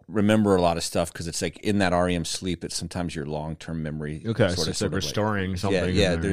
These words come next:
Speaker 2: yeah.
Speaker 1: So sleep paralysis is, like, when you wake up during that super active brain, and what's going on is, like, you're, you're essentially paralyzed.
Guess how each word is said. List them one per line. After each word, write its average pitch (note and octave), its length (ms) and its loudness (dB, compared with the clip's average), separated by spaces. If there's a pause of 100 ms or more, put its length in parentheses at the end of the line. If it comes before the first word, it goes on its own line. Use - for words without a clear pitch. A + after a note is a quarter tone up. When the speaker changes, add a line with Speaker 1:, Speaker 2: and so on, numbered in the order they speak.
Speaker 2:
yeah. D#2+ 80 -4 (720)
Speaker 1:
So C#3 520 6 (440)
sleep C#4+ 340 4
paralysis B2 560 6
is, G2+ 120 -2
like, G2+ 200 2
when G#2 140 0
you G2 160 0
wake B2+ 360 4
up A2+ 280 4
during F#2+ 280 0
that E2 280 -2 (140)
super - 680 0
active F#2 560 -2 (300)
brain, G2 680 2 (560)
and A2 140 -4
what's G#2+ 160 0
going B2+ 300 6
on C#3+ 320 6
is, F#2 160 0
like, F#2+ 240 4
you're, G2 240 0
you're G#2+ 140 0
essentially E3+ 380 0
paralyzed. E2 840 -2